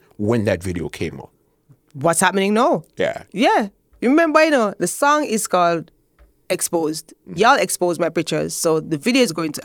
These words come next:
Speaker 2: it has to be sexy.
Speaker 1: Yeah.
Speaker 2: Yes, I just let go and just do me.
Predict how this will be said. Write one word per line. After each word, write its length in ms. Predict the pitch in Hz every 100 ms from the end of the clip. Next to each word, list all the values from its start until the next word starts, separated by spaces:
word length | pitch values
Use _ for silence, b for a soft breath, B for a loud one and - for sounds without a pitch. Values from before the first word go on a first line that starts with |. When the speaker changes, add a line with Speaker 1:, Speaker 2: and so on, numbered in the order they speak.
| -
Speaker 2:
it 200 | 208 -
has 320 | - 233 214
to 100 | -
be 100 | 180
sexy. 460 | 151 127 - - 165 _
Speaker 1:
Yeah. 240 | - - - _ -
Speaker 2:
Yes, 200 | 175 180
I 140 | 170
just 260 | 202 202 - _ _ _ _ _ _ -
let 220 | 190 202
go 220 | 196 226
and 160 | 233 220
just 440 | 220 226 - - _ _ _ _
do 160 | - 170
me. 420 | 262 320 180 190